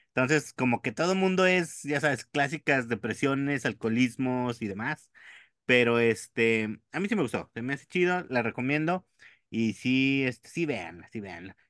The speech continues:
Y de las anteriores, pues, vean la primera y la segunda. La tercera no recuerdo qué se trató, pero no estaba buena.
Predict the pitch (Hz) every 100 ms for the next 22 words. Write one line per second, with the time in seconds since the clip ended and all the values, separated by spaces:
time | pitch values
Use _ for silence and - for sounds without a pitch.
0 | - 147 165 160 147 151 127 143 156 170
1 | 185 - - 95 123 156 - 120 120 151
2 | 151 - 104 123 117 107 104 98 160 190
3 | 185 175 185 175 170 175 - 175 - 180
4 | 175 147 101 - 117 95 -